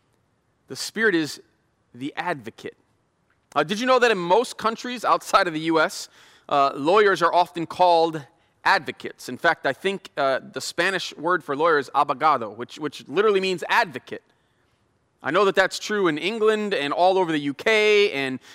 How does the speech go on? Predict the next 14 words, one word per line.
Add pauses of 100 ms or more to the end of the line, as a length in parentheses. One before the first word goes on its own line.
in
South
Africa
and
Australia.
They're
called
advocates. (120)
They're
called
advocates
for
a
reason,